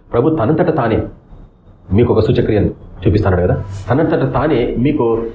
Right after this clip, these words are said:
తన, తను హఠాత్తుగా తన మందిరానికి వచ్చును అనుంది వాక్యం.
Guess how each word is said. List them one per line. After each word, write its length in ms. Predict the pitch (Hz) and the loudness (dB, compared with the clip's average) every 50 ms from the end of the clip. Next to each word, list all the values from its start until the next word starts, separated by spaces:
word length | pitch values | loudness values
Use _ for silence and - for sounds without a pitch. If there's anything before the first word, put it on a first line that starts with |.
| - - - - - 135 | -12 -14 -12 -6 -4 -2
తన, 120 | 151 180 170 - - - - - - - 143 | 0 0 0 -2 -2 -6 -8 -10 -10 -4 -2
తను 200 | 151 151 139 - | 0 0 0 0
హఠాత్తుగా 560 | 226 190 - 202 208 208 208 190 190 196 190 | 0 -2 -2 -2 -2 0 0 0 0 0 0
తన 200 | 180 165 156 151 | 0 0 0 0
మందిరానికి 460 | 131 131 139 156 175 175 165 156 165 | 0 0 0 0 2 2 2 2 2
వచ్చును 320 | 143 135 135 160 170 160 147 | 2 2 2 2 2 2 2
అనుంది 220 | 151 160 175 190 | 2 2 2 2
వాక్యం. 320 | 180 180 180 165 - - | 2 0 0 -2 -2 -4